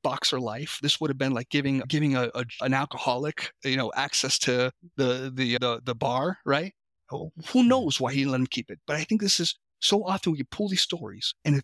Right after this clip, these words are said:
Speaker 1: we understand what the ancients are saying in their own words, or somebody like Diogenes Laertius, who's talking about these, the,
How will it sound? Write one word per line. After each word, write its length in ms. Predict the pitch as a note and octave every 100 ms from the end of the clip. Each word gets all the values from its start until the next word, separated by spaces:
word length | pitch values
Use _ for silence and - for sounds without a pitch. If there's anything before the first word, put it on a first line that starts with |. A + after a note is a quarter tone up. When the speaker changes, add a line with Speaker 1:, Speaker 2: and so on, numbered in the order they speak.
| -
Speaker 1:
we 140 | F#3+
understand 500 | G3+ F3+ - E3+ E3+ D#3 D3
what 180 | C#3+ C#3
the 140 | - D3
ancients 380 | F#3 - E3
are 40 | C#3+
saying 280 | - D3+ D3+
in 60 |
their 80 | C3+
own 120 | C#3
words, 240 | C#3+ B2+ -
or 80 | B2+
somebody 300 | - E3 D#3+
like 120 | C#3
Diogenes 500 | A#2 C3 D3 - C3
Laertius, 560 | - A#2+ D3+ C3+ G2 -
who's 100 | A3
talking 300 | - C#3 A#2+
about 320 | B2 C3+ - _ _ -
these, 240 | A#2+ A#2+ - C#3
the, 100 | -